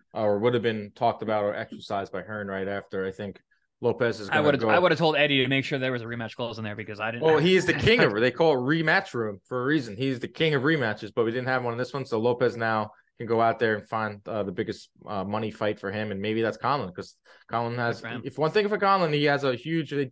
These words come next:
Speaker 1: put it in Ireland or somewhere over there, huge fan base.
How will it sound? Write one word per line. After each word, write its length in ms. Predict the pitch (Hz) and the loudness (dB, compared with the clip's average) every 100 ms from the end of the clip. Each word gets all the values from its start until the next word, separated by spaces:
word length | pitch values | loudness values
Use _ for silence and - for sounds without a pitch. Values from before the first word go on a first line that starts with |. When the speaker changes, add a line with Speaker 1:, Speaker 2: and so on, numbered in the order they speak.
| - | -2
Speaker 1:
put 100 | 170 | 0
it 100 | 170 | 0
in 60 | 143 | 0
Ireland 460 | 135 151 160 165 | 0 0 0 -2
or 260 | 143 110 107 | -2 -2 -4
somewhere 320 | 101 139 131 | -8 -2 0
over 140 | 123 123 | 2 2
there, 280 | 135 143 - - _ _ _ - | 2 2 -4 -20 _ _ _ -12
huge 400 | - 180 147 - | 0 2 2 -2
fan 300 | - 135 113 | -2 0 0
base. 280 | 104 98 | -4 -6